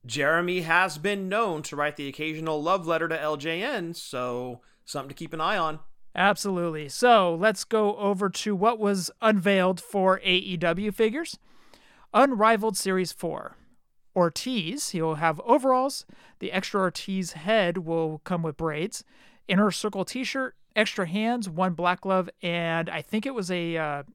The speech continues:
Speaker 2: a red, I think it was the Puerto Rican flag glove, if I'm not mistaken. And he comes with a flip-flop. Santana, two heads, and a Homie the Clown type sock. Do you remember that, Scott? <laughs>
Speaker 1: Yes, 'cause Homie don't play that.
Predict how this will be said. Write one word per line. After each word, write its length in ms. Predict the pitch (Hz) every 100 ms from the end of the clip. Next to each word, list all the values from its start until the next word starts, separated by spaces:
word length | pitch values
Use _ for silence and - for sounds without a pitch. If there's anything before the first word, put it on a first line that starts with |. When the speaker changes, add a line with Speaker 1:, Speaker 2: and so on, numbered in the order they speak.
| -
Speaker 2:
a 120 | 165
red, 340 | 143 170 180 160 _ _ _
I 60 |
think 180 | - 208
it 40 | 285
was 80 |
the 100 | -
Puerto 180 | - 196
Rican 280 | 175 185 170
flag 340 | - 156 156 190
glove, 460 | 240 294 - - _
if 120 | - 233
I'm 80 |
not 120 | 220 240
mistaken. 420 | 226 247 247 285 - _ _
And 380 | 190 208 208 196
he 240 | - 208
comes 360 | 185 185 190 -
with 180 | 185 - -
a 200 | 175 170
flip-flop. 720 | - 185 185 - - - - - _ _ _ _ -
Santana, 840 | - - 196 180 - 247 214 180 233 - _ _
two 200 | - 208
heads, 520 | 165 180 254 - - - _ _
and 400 | 190 180 180 180
a 220 | 175 170
Homie 260 | 147 185 214
the 60 | 185
Clown 300 | - 202 196
type 260 | 185 185
sock. 380 | - - 170 - -
Do 100 | 165
you 20 |
remember 240 | 160 165
that, 180 | 160 170
Scott? 300 | - 185 -
<laughs> 60 | 160 160 - 247 - - - - - - - - - - - - - - 240 233
Speaker 1:
Yes, 240 | 156 208
'cause 160 | - 165
Homie 240 | 170 190
don't 160 | 185 190
play 160 | 175 151
that. 240 | 110 -